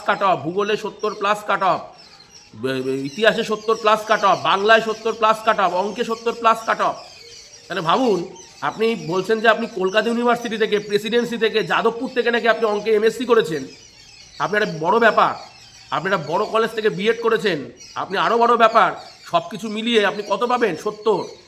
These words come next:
কাট অফ কত অঙ্কে? একাত্তর। কী হবে? লাভ আছে কোনো? পাবেন?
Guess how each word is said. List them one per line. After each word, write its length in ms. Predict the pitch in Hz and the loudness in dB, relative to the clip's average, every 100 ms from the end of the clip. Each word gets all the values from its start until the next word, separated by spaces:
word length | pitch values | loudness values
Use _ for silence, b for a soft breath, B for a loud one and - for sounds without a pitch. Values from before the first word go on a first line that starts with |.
| - - | -20 -6
কাট 140 | 185 | -2
অফ 80 | 240 - | -2 -2
কত 140 | 262 | 0
অঙ্কে? 360 | 262 262 - - | 2 0 0 0
একাত্তর। 500 | 233 226 226 196 135 - - - - - | 2 0 0 -2 -2 -10 -20 -20 -20 -12
কী 100 | 208 | 0
হবে? 420 | 240 254 220 151 - - - | 2 4 4 2 -6 -16 -6
লাভ 180 | 156 202 | -2 -2
আছে 140 | 240 | -2
কোনো? 400 | 254 277 233 147 - | 0 4 4 2 -2
পাবেন? 420 | 175 277 220 170 | 0 2 0 -2